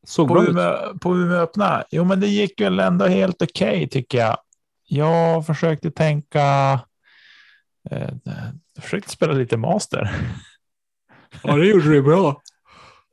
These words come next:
Speaker 2: Eh, så, nej, men det var väl egentligen, totalt sett var det väl kanske, eh, två hål som sabbade min runda. Eh,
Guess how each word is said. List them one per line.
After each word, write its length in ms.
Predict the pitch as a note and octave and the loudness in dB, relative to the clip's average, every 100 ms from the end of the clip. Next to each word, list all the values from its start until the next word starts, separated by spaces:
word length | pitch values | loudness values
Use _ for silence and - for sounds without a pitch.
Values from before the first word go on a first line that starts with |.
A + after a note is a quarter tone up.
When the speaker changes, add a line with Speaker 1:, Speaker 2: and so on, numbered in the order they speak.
| B2+ | -8
Speaker 2:
Eh, 800 | A#2+ A#2+ A2+ A2 - - - - | -4 -4 -4 -6 -6 -6 -8 -10
så, 340 | A2 A#2+ G#2+ - | -8 -8 -6 -4
nej, 220 | D3 D#3+ | -2 -2
men 100 | D#3+ | -2
det 60 | |
var 160 | D#3+ E3 | 0 0
väl 180 | D#3+ C#3+ | 0 -2
egentligen, 640 | D3 D3+ C3+ C#3 B2+ B2 - A2+ - | -2 -2 -2 -4 -4 -10 -14 -16 -10
totalt 500 | - C#3+ C3+ C#3 B2 | -4 -2 0 0 0
sett 240 | - B2 - | -4 -4 -2
var 180 | A#2 | -2
det 60 | A#2 | 0
väl 220 | A2 A2+ | -4 -6
kanske, 560 | - A2+ G#2+ - A2+ G#2+ _ _ _ _ _ _ _ _ - | -8 -8 -8 -6 -6 -6 _ _ _ _ _ _ _ _ -10
eh, 540 | A1 A#1+ A#1 G1+ - G#2 _ _ _ _ - | -8 -6 -6 -8 -8 -10 _ _ _ _ -16
två 340 | A2+ A#2 A2 | -4 -2 -2
hål 420 | G2 A2 A2+ A2+ G2+ | -2 -2 -2 -2 -4
som 160 | A2 | -8
sabbade 480 | G#2 A2+ G#2 G#2+ G#2+ | -4 -4 -2 -2 -2
min 220 | G#2 G#2 | -2 -2
runda. 360 | G#2+ G2+ G#2+ A2+ _ _ _ - - _ _ _ _ _ _ _ _ - - _ _ _ _ - | -2 -2 -4 -6 _ _ _ -20 -20 _ _ _ _ _ _ _ _ -20 -20 _ _ _ _ -8
Eh, 960 | G#2+ G2+ A1+ - - G1+ G1+ G1+ G1+ | -6 -6 -6 -6 -6 -6 -6 -6 -8